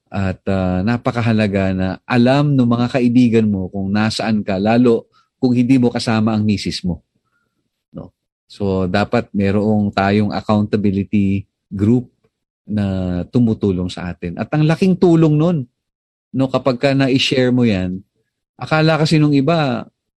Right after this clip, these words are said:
"Eh, ako lang ang may ganitong, ano eh, problema. Ako lang ang pina-, ako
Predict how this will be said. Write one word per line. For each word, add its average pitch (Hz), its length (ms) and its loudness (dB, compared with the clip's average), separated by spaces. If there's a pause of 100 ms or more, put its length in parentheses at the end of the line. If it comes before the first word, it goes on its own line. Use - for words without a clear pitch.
(180)
"Eh, 127 160 -2
ako 151 160 0
lang 175 160 2
ang 170 80 2
may 165 160 2
ganitong, 165 640 0
ano 170 160 0
eh, 123 320 -2
problema. 143 640 2
Ako 117 160 0
lang 139 160 0
ang 139 160 -4
pina-, 120 480 -8
ako 113 100 -4